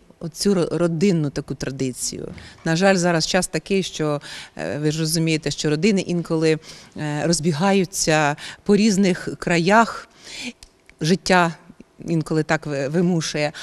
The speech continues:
але ми повинні зі-, от ми повинні такими піснями і збирати, тому що в них є зміст, в них є с-,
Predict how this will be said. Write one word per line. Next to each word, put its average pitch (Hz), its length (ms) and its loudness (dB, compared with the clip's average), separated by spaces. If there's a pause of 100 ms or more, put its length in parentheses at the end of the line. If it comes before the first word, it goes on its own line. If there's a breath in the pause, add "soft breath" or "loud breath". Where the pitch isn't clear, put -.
(120)
але 170 240 0
ми 202 100 4
повинні 208 360 4
зі-, 185 180 2 (100)
от 185 200 0
ми 240 100 10
повинні 214 340 2
такими 196 440 0 (260 loud breath)
піснями 202 400 2
і 185 40 2
збирати, 185 340 2
тому 185 140 2
що 180 140 -2
в 185 40 2
них 202 280 0
є 202 80 0
зміст, 143 640 -4
в 156 40 -6
них 156 180 -6
є 165 60 -4
с-, - 360 -6